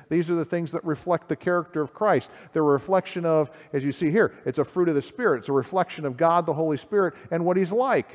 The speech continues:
But then you get to verse number twenty-four. It says this, "And they that are Christ's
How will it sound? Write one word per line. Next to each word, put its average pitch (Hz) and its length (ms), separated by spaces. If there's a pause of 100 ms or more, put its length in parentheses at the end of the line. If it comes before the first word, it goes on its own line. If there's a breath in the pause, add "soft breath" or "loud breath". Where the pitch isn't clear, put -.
(2250 soft breath)
But - 120
then 240 140
you 302 100
get 240 200
to 175 80
verse 185 280
number 170 280
twenty-four. 160 680
It 127 80
says 131 260
this, 143 380
"And 139 200
they 196 320
that 220 140
are 160 140
Christ's 117 800